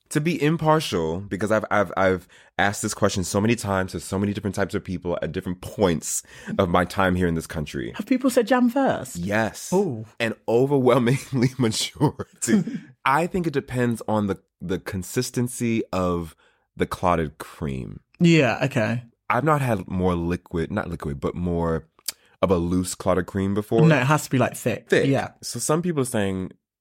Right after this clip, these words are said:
Speaker 1: if you dollop the cream on first,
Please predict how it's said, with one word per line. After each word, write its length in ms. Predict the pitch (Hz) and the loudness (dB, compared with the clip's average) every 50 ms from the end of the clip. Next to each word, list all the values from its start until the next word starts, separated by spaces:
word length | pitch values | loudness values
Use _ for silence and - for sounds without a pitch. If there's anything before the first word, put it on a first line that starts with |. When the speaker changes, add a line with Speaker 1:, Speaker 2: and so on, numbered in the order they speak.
| _ _ _ _ _ _ | _ _ _ _ _ _
Speaker 1:
if 140 | 104 107 98 | -4 -4 -2
you 160 | 104 104 104 95 | -2 -4 -4 -2
dollop 480 | 76 - 98 101 110 117 127 123 123 | 0 2 4 4 4 4 2 0 -2
the 100 | - 104 | -8 -10
cream 600 | - - - 110 107 110 104 95 90 87 87 - - - | -10 -8 -4 -2 -2 0 0 0 -2 -2 -4 -6 -4 -4
on 260 | 90 85 82 80 78 | -2 -2 -2 -2 -4
first, 600 | 73 - - 98 85 73 69 69 - - - | -8 -4 -2 -2 0 0 -2 -4 -6 -8 -12